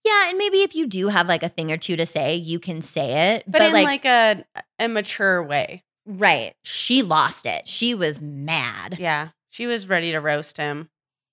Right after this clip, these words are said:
Speaker 2: There was still a lot of feelings left.
Speaker 1: Clearly. Yeah.
Speaker 2: Those were good.
Speaker 1: Yeah.
Speaker 2: That was a good fifth one.
Speaker 1: Well, thanks to you.
Speaker 2: <laughs>
Speaker 1: I'd actually kind of forgotten about that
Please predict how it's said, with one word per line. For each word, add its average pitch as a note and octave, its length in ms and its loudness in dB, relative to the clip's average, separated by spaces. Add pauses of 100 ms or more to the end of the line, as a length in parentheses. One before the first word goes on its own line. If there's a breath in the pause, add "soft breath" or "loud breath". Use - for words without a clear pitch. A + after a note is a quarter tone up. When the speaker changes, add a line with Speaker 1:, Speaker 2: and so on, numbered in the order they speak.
Speaker 2:
There G3+ 120 2
was F#3+ 100 -2
still F3 220 0
a - 20 -2
lot D3 220 -2
of D#3+ 60 -10
feelings D3+ 440 -8
left. D3+ 380 -4 (240)
Speaker 1:
Clearly. D3+ 500 -4 (180)
Yeah. C#4 280 0 (640)
Speaker 2:
Those C4 160 -6
were E4+ 100 -4
good. D4+ 440 -8 (180)
Speaker 1:
Yeah. B3+ 680 2
Speaker 2:
That A#3+ 80 -4
was C#4 100 -6
a D4 60 -12
good C4 160 -4
fifth C4+ 200 -10
one. D#3+ 300 -6 (1000)
Speaker 1:
Well, F#3 340 4
thanks F#3 260 -8
to G3+ 120 -10
you. C3+ 440 -4 (180)
Speaker 2:
<laughs> - 720 -6
Speaker 1:
I'd G#3+ 140 6
actually A3 300 4
kind A3 200 -2
of F#3+ 60 -4
forgotten E3+ 360 0
about C#3 260 -10
that C3+ 240 -8